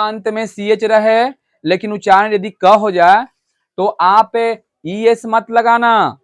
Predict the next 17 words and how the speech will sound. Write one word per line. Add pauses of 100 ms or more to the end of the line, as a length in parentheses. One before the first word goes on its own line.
(540)
केवल (320)
एस
लगाना। (460)
तो
पढ़ते
हैं (120)
एस
टी
ओ (360)
एम
ए
सी
एच, (400)
स्टोमच
नहीं
पढ़ते
हैं,